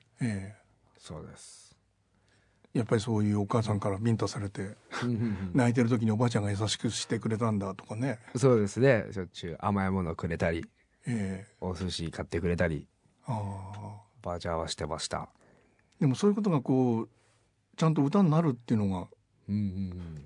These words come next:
Speaker 1: それはでも才能っていうことですよ。
Speaker 2: あ、ありがとうございます。
Speaker 1: <laughs> これリットンは時間かかってんですか？
Speaker 2: リットンは割と早かったですね。
Speaker 1: ああ。
Speaker 2: なんか、まずメロディーは、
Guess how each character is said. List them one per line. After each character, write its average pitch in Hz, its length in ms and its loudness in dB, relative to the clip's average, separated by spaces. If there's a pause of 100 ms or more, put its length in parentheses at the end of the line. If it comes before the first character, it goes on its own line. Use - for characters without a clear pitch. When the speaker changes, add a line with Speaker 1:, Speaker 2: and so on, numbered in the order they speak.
Speaker 1:
そ - 140 2
れ 185 100 8
は 185 60 8
で 170 100 4
も 110 320 4
才 131 280 2
能 127 200 6
っ 117 40 2
て 117 160 -6
い - 20 2
う - 20 2
こ 120 100 -2
と - 100 -8
で 190 80 -2
す - 180 -2
よ。 202 60 2
Speaker 2:
あ、 - 100 -2 (380)
あ - 60 -2
り 208 60 4
が 180 40 0
と - 100 -6
う - 20 -6
ご 90 60 -4
ざ 92 60 -2
い - 60 -8
ま - 60 8
す。 - 360 -4
Speaker 1:
<laughs> 247 60 -2 (1600)
こ 175 100 6
れ 180 120 6
リ 247 60 4
ッ - 40 -6
ト 156 100 2
ン - 40 8
は 123 40 4
時 120 100 0
間 123 140 4
か - 80 -2
か 139 80 0
っ 107 40 2
て 101 120 -8
ん - 40 -6
で - 60 -10
す - 80 -10
か？ - 120 -10 (280)
Speaker 2:
リ 208 120 2
ッ 202 40 -6 (200)
ト 160 120 2
ン 160 140 6
は 175 280 6 (100)
割 117 240 2
と 117 120 0
早 104 240 0
か 92 100 -10
っ - 100 -10
た 80 100 -12
で 76 160 -10
す - 160 -18
ね。 90 240 -4 (140)
Speaker 1:
あ 117 400 -6
あ。 - 40 -2
Speaker 2:
な 117 80 2
ん 107 40 -2
か、 90 200 -4 (280)
ま 139 180 6
ず 104 140 0
メ 123 160 4
ロ 107 180 4
デ 92 80 -4
ィ 82 120 -6
ー 82 40 -6
は、 82 340 2